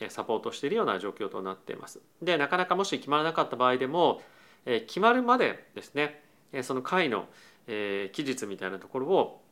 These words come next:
まあ、継続して延長してやっていくということで、えー、もうこれを確実にですね、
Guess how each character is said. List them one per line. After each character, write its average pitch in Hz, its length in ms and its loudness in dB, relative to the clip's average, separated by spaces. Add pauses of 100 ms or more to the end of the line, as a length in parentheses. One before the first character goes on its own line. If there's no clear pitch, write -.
ま 117 80 6
あ、 - 40 2
継 117 160 6
続 113 140 0
し - 60 -6
て 120 100 0
延 113 100 -2
長 113 120 -6
し - 100 -8
て 120 80 0
や 110 80 4
っ - 80 -10
て 127 80 0
い 127 40 0
く - 60 -16
と - 220 -6
い - 20 -14
う 107 60 -10
こ 110 100 -10
と 117 100 -10
で、 139 300 6 (400)
え 160 100 6
ー、 165 40 6
も 175 140 8
う - 20 4
こ - 100 4
れ 135 80 10
を 131 180 8
確 131 200 0
実 131 220 0
に 139 80 0
で 107 100 -2
す - 100 -12
ね、 101 220 -4